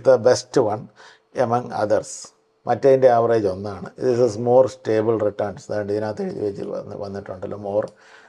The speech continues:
stable returns. അങ്ങനെ പരാഗ് പാരിക് ഫ്ലെക്സി ക്യാപ് ഫണ്ട് ഒരു നല്ലൊരു ഫണ്ടാണെന്ന് നമുക്ക് ഒന്ന് ഉറപ്പിക്കാം. പക്ഷേ നാളത്തെ ഒരു പെർഫോമൻസ് ഇങ്ങനെ ആകണമെന്നില്ല.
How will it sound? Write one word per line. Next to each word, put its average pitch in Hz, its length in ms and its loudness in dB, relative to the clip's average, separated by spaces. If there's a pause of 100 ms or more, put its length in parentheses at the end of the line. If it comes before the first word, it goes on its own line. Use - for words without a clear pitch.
(200)
stable 104 460 0 (420)
returns. - 380 -2 (400)
അങ്ങനെ 175 220 4 (140)
പരാഗ് 160 460 4
പാരിക് 101 460 0
ഫ്ലെക്സി 127 440 2
ക്യാപ് 107 300 2
ഫണ്ട് - 260 -8 (440)
ഒരു 127 140 -4 (120)
നല്ലൊരു 113 400 0 (100)
ഫണ്ടാണെന്ന് 107 640 -4 (140)
നമുക്ക് 101 320 -10 (580)
ഒന്ന് 131 220 2
ഉറപ്പിക്കാം. 113 480 0 (540)
പക്ഷേ 123 180 4 (140)
നാളത്തെ 156 520 6
ഒരു 160 160 6
പെർഫോമൻസ് 143 600 4
ഇങ്ങനെ 135 220 2 (160)
ആകണമെന്നില്ല. 139 580 2